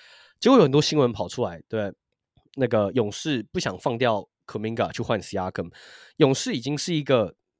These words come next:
现在是西区可能第什么，第十二、第十三吗？然后看起来他们先发球员目前今年都打非常差，他目前都在靠板凳在撑。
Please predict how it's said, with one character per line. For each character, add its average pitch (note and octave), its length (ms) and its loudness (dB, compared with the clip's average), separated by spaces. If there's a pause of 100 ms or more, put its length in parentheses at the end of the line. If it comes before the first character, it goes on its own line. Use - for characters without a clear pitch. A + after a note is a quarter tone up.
(160)
现 - 180 -2
在 C#3+ 120 4
是 C#3+ 180 -4
西 B2+ 180 -6
区 - 160 -8
可 B2 120 -6
能 G2 160 -6
第 A#2+ 200 -4
什 G#2 140 -10
么， F2 80 -10
第 C3 140 -8
十 - 180 -4
二、 A2 80 0
第 B2 100 -8
十 G2 140 -14
三 F#2+ 180 -6
吗？ G2 220 -4 (560)
然 A2 160 2
后 C3 260 8 (280)
看 D#3+ 180 0
起 - 100 -6
来 G2 140 2
他 B2+ 140 4
们 A2+ 260 0
先 - 180 -2
发 B2+ 160 4
球 G#2 180 -6
员 F#2 100 -10
目 C3+ 120 -6
前 F#2+ 200 -8
今 A#2+ 120 -8
年 G#2+ 60 -2
都 A2+ 60 -2
打 E2+ 180 -10
非 C3+ 220 0
常 F#2+ 180 -10
差， G#2 260 -10
他 B2 80 -6
目 E3 140 -8
前 A2+ 160 -8
都 B2 80 0
在 B2+ 60 0
靠 B2 120 -2
板 F#2 220 -6
凳 G#2 140 -4
在 A2 120 -4
撑。 G2 320 -12